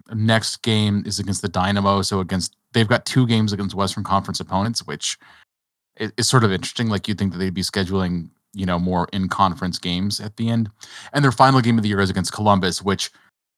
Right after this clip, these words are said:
is sort of interesting 'cause it's like they're going to, to Columbus where their former coach now coaches. Um, but, y-,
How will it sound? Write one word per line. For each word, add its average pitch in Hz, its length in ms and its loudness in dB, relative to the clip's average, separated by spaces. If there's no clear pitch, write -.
is 139 100 -2
sort 143 140 6
of 139 60 6
interesting 117 420 0
'cause 107 180 0
it's 107 180 0
like 98 180 2
they're 107 140 6
going 104 480 4
to, 92 340 4
to 113 100 0
Columbus 98 540 2
where 92 300 4
their 90 240 4
former 90 380 4
coach 95 360 0
now 90 420 4
coaches. 85 520 -4
Um, 95 440 2
but, 95 420 4
y-, 107 160 -12